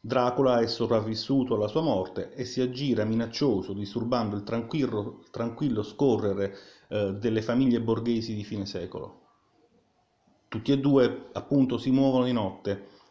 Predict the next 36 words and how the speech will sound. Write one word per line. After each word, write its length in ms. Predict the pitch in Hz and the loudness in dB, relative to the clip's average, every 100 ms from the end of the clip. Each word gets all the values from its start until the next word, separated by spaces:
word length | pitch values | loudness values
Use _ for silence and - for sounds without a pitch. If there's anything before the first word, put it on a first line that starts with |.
| _ _ _ | _ _ _
assediano 760 | 123 120 - 165 160 160 156 | -4 -2 2 4 4 2 4
le 140 | 139 127 | 4 2
case 420 | 127 123 113 127 | 2 2 2 2
delle 160 | 123 120 | 2 2
loro 240 | 113 113 | 2 2
vittime. 600 | 104 98 - 101 101 101 - _ _ _ _ _ - | -2 -6 -6 -6 -6 -8 -18 _ _ _ _ _ -20
Eh, 1120 | - 92 76 73 64 57 50 - - - - - - - - - - - 80 151 | -10 -8 -6 -8 -10 -14 -18 -20 -20 -20 -20 -20 -18 -18 -18 -20 -20 -18 -16 -8
in 220 | 123 117 | -6 -4
tutti 260 | 156 147 160 | -2 -2 -2
i 40 | |
casi 600 | 139 92 104 - 117 113 - _ 117 | 0 0 0 -2 -4 -4 -14 _ 0
le 80 | 127 | 2
loro 180 | 143 | 2
vittime 420 | 135 104 - 117 117 | 2 -2 -2 -2 -2
sono 200 | 127 117 | -2 -2
figure 460 | 151 135 139 135 | -4 -2 2 2
non 240 | 127 123 127 | 2 2 2
legate 420 | 127 110 110 113 | 2 2 2 0
al 100 | 110 | 0
mondo 320 | 113 113 110 | 2 2 0
quotidiano, 540 | 110 113 110 101 92 101 | -2 -4 -2 -2 -2 -2
al 80 | |
mondo 320 | 113 131 127 123 | 0 2 2 2
del 160 | 117 | 0
lavoro. 520 | 110 107 95 95 - - - - - | 0 2 2 0 -4 -10 -20 -20 -6
E 440 | 151 131 - - - | 0 2 0 -10 -10
in 180 | 139 135 | -6 -4
tutti 560 | 139 98 - - 101 - | -2 -4 -6 -6 -6 -6
i 120 | 120 | -6
casi, 400 | 110 92 85 - | 0 0 0 -6
sia 200 | 104 120 | -6 -6
con 200 | - 104 | -4 -4
Peter 340 | - 120 - 95 | -2 -2 -2 -6
che 140 | 113 | -6
con 160 | 170 170 | -4 -2
Dracula, 460 | 107 90 98 95 | 0 -2 -2 -4